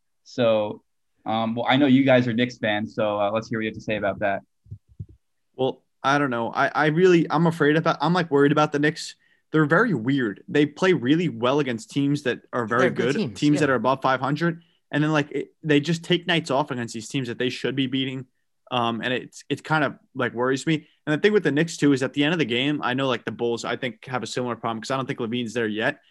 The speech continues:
Speaker 2: They just don't have a guy that can go get you a basket at any point. And I think that,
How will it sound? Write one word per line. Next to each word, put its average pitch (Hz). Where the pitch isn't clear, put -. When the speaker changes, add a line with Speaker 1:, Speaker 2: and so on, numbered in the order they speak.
Speaker 2:
They 147
just 175
don't 180
have 180
a 151
guy 127
that 143
can 139
go 127
get 131
you 127
a 110
basket 117
at 110
any 113
point. 110
And 143
I 139
think 170
that, 151